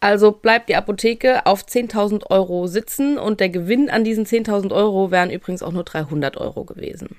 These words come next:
Verdeutlichen möchte ich damit, falls ihr euch jetzt fragt, was das sollte, dass es für Apotheken auch oftmals ein finanzielles Risiko sein kann,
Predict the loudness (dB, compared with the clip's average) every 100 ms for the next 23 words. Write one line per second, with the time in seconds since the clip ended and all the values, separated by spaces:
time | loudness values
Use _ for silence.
0 | -4 0 2 2 0 -2 -2 -2 -4 0
1 | 2 2 -2 -10 -6 -4 -4 -6 -6 -6
2 | -6 -8 -10 -10 -2 0 2 0 0 0
3 | 0 0 -2 -4 -6 -6 -2 -2 -2 -8
4 | -6 -10 -4 -4 -4 -8 -4 -2 0 2
5 | 0 0 -2 -2 -2 -2 0 4 2 0
6 | -2 0 0